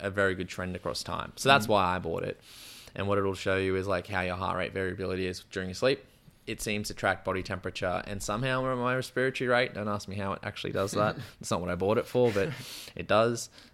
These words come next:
Speaker 1: And then it just shows you, like, a pattern. So it knows roughly what times you go to bed and what your sort of window is for sleep, which is pretty cool.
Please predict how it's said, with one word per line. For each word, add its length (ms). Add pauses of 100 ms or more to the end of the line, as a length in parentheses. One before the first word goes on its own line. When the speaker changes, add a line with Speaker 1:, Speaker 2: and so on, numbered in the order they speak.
(100)
Speaker 1:
And 100
then 100
it 60
just 160
shows 300
you, 120
like, 340
a 60
pattern. 440
So 400
it 140
knows 540
roughly 380
what 140
times 280
you 60
go 100
to 80
bed 260
and 100
what 180
your 220
sort 160
of 140
window 340
is 140
for 120
sleep, 300
which 160
is 80
pretty 220
cool. 260